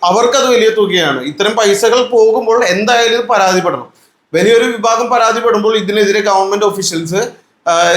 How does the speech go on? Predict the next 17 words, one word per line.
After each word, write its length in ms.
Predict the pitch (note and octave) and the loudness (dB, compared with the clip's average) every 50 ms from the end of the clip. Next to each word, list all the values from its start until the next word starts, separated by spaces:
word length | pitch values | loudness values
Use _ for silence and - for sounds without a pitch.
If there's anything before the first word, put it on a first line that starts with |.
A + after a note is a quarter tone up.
| F3+ F#3 F#3 | 0 0 0
നടപടി 340 | G3 G3 F#3 F#3+ F#3+ G3 G#3 | 0 0 0 2 2 2 2
എടുക്കും 300 | G#3+ G#3 G3 G#3 G#3 A#3+ | 2 2 0 0 -2 -2
എന്നുള്ള 260 | A#3+ A#3 A3+ A#3 A#3 | 0 0 2 2 2
കാര്യം 280 | A#3 A3 G#3 A3 A3+ A3 B3 | 2 2 2 0 -2 -4 -4
തീർച്ചയാണ്. 460 | A#3+ A#3+ A#3+ A#3+ - A#3+ A3+ F#3+ E3+ | -4 -4 -4 -2 -2 -2 0 0 0
അതുകൊണ്ട് 340 | E3 E3 F3+ F#3+ G3+ G#3+ G#3+ | 0 0 -2 -2 -2 -2 0
നിങ്ങൾ 180 | G#3+ A3 A#3 | 2 2 2
എന്തായാലും 540 | A#3 A3 A3+ A#3 B3 A#3 G#3+ G#3+ G#3+ A3 G#3 | 2 0 0 0 0 0 2 2 0 0 0
ചെറിയ 280 | A3 G#3 G3+ A3 A#3+ B3+ | 0 0 2 2 2 2
പൈസയാണെങ്കിൽ 680 | B3 A#3 A3 G#3 A3+ B3 A#3+ A3+ G#3+ G#3+ G#3+ G#3+ G#3+ | 2 0 0 -2 -2 0 0 2 0 0 0 -2 -2
പോലും 280 | F#3 G#3 G#3 G3+ G#3 | 0 0 0 0 0
പരാതിപ്പെടണം. 480 | G#3 G3+ F3+ F3+ F3+ F3+ D#3+ E3+ D3+ D#3 | 0 0 2 2 0 0 -2 -2 -2 -2
ഇത്രയും 340 | D#3 D#3 - G3 G#3 A3 A3+ | -2 -2 -2 0 2 2 2
വലിയൊരു 240 | A3+ G#3 A3 A3+ G#3+ | 2 2 2 0 0
സ്കാം 340 | A3 - G3 F#3 F#3+ G3 | 0 -2 -2 -2 -2 -2
നടത്തിയത്, 380 | G3+ G3+ G3 - - E3 D3 D3 | -2 -4 -4 -4 -4 -4 -2 -2
അതായത്, 640 | C#3+ C3+ D3+ D#3+ E3 E3 G3 A#3 A#3 - - _ | -2 0 0 0 0 0 0 -2 -4 -6 -10 _